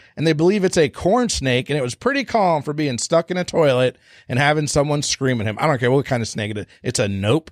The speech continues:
snake. Nope. The reptile, a non-venomous corn snake, was adopted by the maintenance worker,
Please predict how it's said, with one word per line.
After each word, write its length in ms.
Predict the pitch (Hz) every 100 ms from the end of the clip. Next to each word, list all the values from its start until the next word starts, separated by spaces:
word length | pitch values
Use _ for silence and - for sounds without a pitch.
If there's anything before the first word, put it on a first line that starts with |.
| -
snake. 580 | - 98 107 110 - - _ _ _ _ _ _ _ -
Nope. 580 | 110 95 95 143 135 - - _ _ _ _ -
The 80 | 135
reptile, 540 | 196 - 156 160 151
a 40 |
non-venomous 840 | 120 120 143 151 135 135 135 135 -
corn 380 | - 208 214 202
snake, 440 | - 190 180 - _ _ _
was 100 | 131
adopted 520 | 131 113 139 170 147
by 160 | 147 135
the 100 | 113
maintenance 520 | 113 139 151 143 131
worker, 540 | 117 123 117 123 123